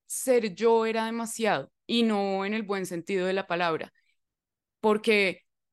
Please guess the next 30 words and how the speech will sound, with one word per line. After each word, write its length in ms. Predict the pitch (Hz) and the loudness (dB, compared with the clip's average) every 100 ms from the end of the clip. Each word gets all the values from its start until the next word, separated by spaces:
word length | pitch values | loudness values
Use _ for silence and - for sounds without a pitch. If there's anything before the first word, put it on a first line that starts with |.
| _ | _
resaltaba 720 | - 240 233 190 - 220 202 196 | 0 0 2 -2 0 0 2 0
más 400 | 214 208 208 214 | 0 0 0 -4
en 140 | - 240 | -4 0
altura 600 | 220 220 262 240 190 185 | 0 -2 -4 -2 -2 -2
que 140 | 196 | -2
otras, 580 | 220 220 196 180 185 180 | 0 0 -2 -4 -4 -6
por 320 | - 202 190 | -4 -2 -2
comentarios 640 | 220 202 185 220 208 190 185 | -2 -2 0 0 0 0 -4
que 100 | 196 | -6
me 100 | 196 | -6
hacían, 580 | 196 254 226 190 185 185 | -4 -2 -2 -2 -4 -6
por, 320 | 196 196 185 _ _ _ _ _ - | -4 -4 -6 _ _ _ _ _ -8
¿saben? 380 | - 220 269 294 | 0 2 2 0
Como 300 | 262 240 240 | -2 -4 -2
que 120 | 233 | -2
a 200 | 220 226 | 2 2
uno 260 | 226 226 214 | 2 2 2
lo 180 | 233 | 2
hace 380 | 247 220 220 196 - | 2 2 -2 -4 -6
sentir 580 | 240 240 226 226 185 | -6 -4 -2 -4 -4
que 120 | 196 185 | -4 -4
ser 320 | - 220 - | 2 4 4
uno 360 | 247 240 233 226 | 0 0 0 0
en 140 | 233 | -2
su 180 | 220 220 | -6 -8
plenitud 680 | 220 214 214 180 185 165 - | -4 -2 -2 -2 -2 -2 -2
está 260 | 185 - 175 | -4 -4 0
mal. 280 | 202 - - _ _ _ _ _ _ - | 0 -2 -10 _ _ _ _ _ _ -2
Y 680 | 240 240 226 226 220 - _ - | 0 2 2 2 0 -2 _ -14
viene 640 | 175 233 240 220 214 214 | -4 0 2 2 0 -4